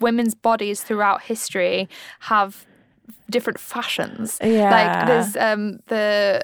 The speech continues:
Speaker 1: um, Renaissance artist Rubens, who f-, who famously painted large-bodied, like,
Speaker 2: Yeah.
Speaker 1: full-figured women. And then as, it's funny how we could get onto the whole, like, feminist issue of women's bodies and how they're fashionable and
Speaker 2: <laughs>
Speaker 1: how a shape can be fashionable. But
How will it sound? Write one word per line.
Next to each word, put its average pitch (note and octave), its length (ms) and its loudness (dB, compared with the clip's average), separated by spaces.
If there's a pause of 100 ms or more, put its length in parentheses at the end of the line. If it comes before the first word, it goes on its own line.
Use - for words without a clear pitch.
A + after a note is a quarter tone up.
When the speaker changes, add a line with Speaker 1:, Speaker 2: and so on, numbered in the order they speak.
(140)
Speaker 1:
um, G3+ 480 -2 (160)
Renaissance A3+ 520 0
artist G#3+ 400 0
Rubens, F#3+ 640 0
who F#3+ 240 -4
f-, - 160 -20 (500)
who G#3+ 120 -2
famously G#3+ 440 -2
painted G#3 500 -2
large-bodied, G3 1300 -2
like, - 180 -4
Speaker 2:
Yeah. G#3 60 -4
Speaker 1:
full-figured G3+ 520 -2
women. F#3+ 440 -2 (340)
And G#3+ 200 2
then G3 340 0 (120)
as, G3+ 340 -2 (460)
it's A3 180 -4
funny A#3 240 0
how F#3+ 340 2 (260)
we G3 160 -10
could G3+ 160 -8
get F#3+ 140 -2
onto G3 160 -4
the G3+ 80 -6
whole, F#3+ 320 -2
like, G3+ 220 -4
feminist F#3 440 -6
issue - 240 -6
of - 80 -6
women's - 240 -4
bodies - 300 -6
and C4+ 100 4
how A3 120 2
they're E4 200 4
fashionable C#4+ 460 2
and G#3+ 100 2
Speaker 2:
<laughs> G#3 60 0
Speaker 1:
how G#3+ 80 4
a G#3+ 60 2
shape - 400 -4
can G3+ 160 -6
be G#3 80 -4
fashionable. F#3+ 520 0
But F#3 220 0